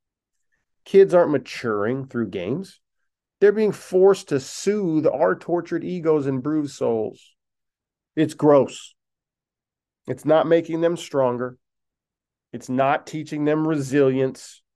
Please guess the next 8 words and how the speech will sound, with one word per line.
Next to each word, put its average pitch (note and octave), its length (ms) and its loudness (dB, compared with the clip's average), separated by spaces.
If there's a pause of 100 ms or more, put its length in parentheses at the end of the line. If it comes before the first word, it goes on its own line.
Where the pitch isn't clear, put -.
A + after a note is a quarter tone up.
(320)
You're C#3 160 0
not D#3 220 2
practicing C#3 680 -4
tough C3+ 400 -2
love. F#2+ 460 -4 (1000)
You're B2+ 120 -6
scarring A#2+ 640 2
them. - 160 -20